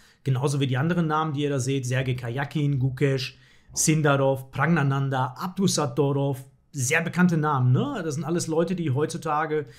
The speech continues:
in der Weltspitze dabei sind. Negi nicht mehr. Parimarian Negi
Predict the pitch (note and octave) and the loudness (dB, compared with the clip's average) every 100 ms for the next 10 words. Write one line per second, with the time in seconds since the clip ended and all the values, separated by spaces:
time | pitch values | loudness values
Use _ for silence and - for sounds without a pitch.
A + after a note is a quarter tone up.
0 | - - C#3+ C3+ F#3 - - B2+ A#2+ A2 | -14 -2 0 2 2 0 -4 -6 -4 -6
1 | A2+ A2+ A#2+ G3 - - - _ - C3+ | -4 -4 -2 -2 -4 -20 -20 _ 2 6
2 | G3 G3+ A#3 C4 - B2 F3 - F3 G3 | 6 6 2 0 -4 0 2 2 2 0
3 | C#4 - - E3 F3 E3+ E3+ D#3 D3 F3+ | -2 -10 -4 2 4 2 0 -2 0 0
4 | A#3 B3+ | -2 -6